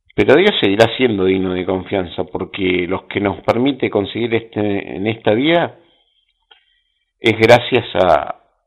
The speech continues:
a que está acorde a su voluntad. Y lo que no, no lo conseguiremos, pero seguramente sirviéndolo tendremos galardón en la otra. Ahora bien, la actitud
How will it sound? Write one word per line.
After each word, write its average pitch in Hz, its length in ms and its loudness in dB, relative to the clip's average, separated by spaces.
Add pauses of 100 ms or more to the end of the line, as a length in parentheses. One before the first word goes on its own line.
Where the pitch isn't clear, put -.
(220)
a 101 160 -2
que 104 80 -6
está 117 320 6
acorde 107 360 4
a 98 40 -4
su 98 160 -8
voluntad. 90 540 -4
Y 90 160 -6
lo 113 180 2
que 156 120 -2
no, 240 380 -4 (680)
no 156 120 2
lo 190 100 2
conseguiremos, 113 840 0
pero 92 240 -2
seguramente 123 960 0 (120)
sirviéndolo 120 680 2
tendremos 104 560 -2
galardón 101 500 4
en 95 160 -2
la 92 100 4
otra. 80 360 2 (1600)
Ahora 139 240 4
bien, 78 380 0 (1800)
la 104 300 2
actitud 127 640 0